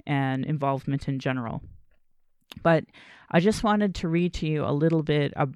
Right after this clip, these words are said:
more about his history, because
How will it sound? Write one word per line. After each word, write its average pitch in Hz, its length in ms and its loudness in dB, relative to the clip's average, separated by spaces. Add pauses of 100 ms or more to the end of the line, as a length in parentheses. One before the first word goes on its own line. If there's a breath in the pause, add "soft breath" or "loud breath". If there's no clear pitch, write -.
(100)
more 147 360 0
about 147 300 2
his 143 540 0
history, - 500 -2
because 139 480 -4